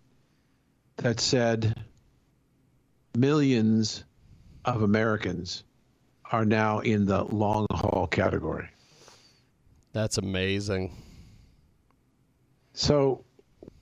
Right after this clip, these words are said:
Speaker 1: wh-, what do we really know? We don't, I'm not sure we know a whole hell of a lot more.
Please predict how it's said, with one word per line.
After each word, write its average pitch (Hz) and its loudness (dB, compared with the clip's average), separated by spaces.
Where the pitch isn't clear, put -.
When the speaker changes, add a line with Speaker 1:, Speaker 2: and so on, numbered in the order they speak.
Speaker 1:
wh-, 139 0
what 151 2
do 190 4
we 190 2
really 170 4
know? 147 0
We 139 2
don't, 151 0
I'm 139 2
not 160 2
sure 175 0
we 135 4
know 139 2
a 107 0
whole 127 0
hell 123 2
of 110 -2
a 117 0
lot 104 0
more. 110 -2